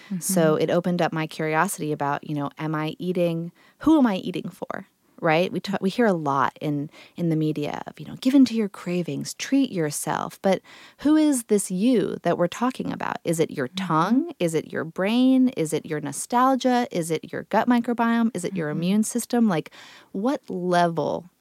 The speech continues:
Speaker 1: am I indulging? What level am I treating? And from my perspective now, if I eat a big salad with salmon on top, that's a treat because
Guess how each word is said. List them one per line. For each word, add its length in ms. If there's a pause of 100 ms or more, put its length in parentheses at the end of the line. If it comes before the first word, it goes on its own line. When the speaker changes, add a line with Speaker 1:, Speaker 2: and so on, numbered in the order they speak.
(120)
Speaker 1:
am 180
I 140
indulging? 840
What 200
level 360
am 120
I 100
treating? 560
And 100 (380)
from 240
my 160
perspective 540
now, 260
if 120
I 100
eat 180
a 60
big 240
salad 380
with 120
salmon 320
on 140
top, 280 (260)
that's 220
a 40
treat 400 (300)
because 340